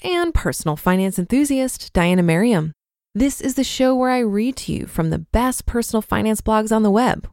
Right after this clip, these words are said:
with the author's permission, of course. And if you're looking for some financially minded friends, check out the Facebook group I run called For the Fi Curious.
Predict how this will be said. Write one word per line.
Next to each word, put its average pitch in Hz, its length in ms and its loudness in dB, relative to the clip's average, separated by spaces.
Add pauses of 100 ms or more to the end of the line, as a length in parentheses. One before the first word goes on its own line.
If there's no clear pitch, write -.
with 359 220 2
the 180 120 0
author's 147 320 -4
permission, 156 380 -4
of 147 120 -4
course. 247 400 -4 (560)
And 262 120 4
if 269 100 0
you're 277 140 2
looking 285 320 -2
for 302 160 0
some 277 200 -2
financially 202 640 0
minded 175 380 0
friends, 190 480 -2 (280)
check - 220 2
out 330 140 -2
the 311 80 0
Facebook - 580 0
group 170 240 0
I 147 120 0
run 143 260 -2
called 160 260 -2
For 285 420 2
the 220 120 0
Fi 220 340 0
Curious. - 680 -2